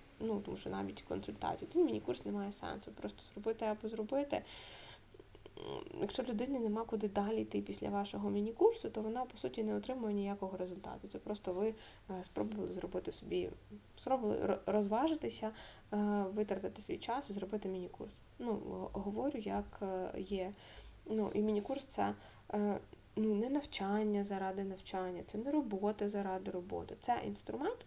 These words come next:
переходу, і він має вести, а не, е, е, ну, закривати. Це, як, типу,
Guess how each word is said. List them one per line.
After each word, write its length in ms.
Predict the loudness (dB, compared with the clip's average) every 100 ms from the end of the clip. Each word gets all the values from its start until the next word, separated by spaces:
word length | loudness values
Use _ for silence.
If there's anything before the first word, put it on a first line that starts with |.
| -4
переходу, 580 | -4 -4 0 0 0 -4 -10 -18 -12 0
і 80 | 4
він 160 | 6
має 220 | 4 2
вести, 540 | 2 2 2 0 -2 -2
а 180 | -2 -2
не, 320 | 0 0 0
е, 420 | -2 -2 -2 -4 -6 -14 -16 -8
е, 40 | -8 -8 -16 -18 -6
ну, 280 | 0 2 2
закривати. 640 | -2 -2 -2 -2 -2 -4 -2
Це, 100 | -2
як, 140 | -2
типу, 360 | -4 -2 -2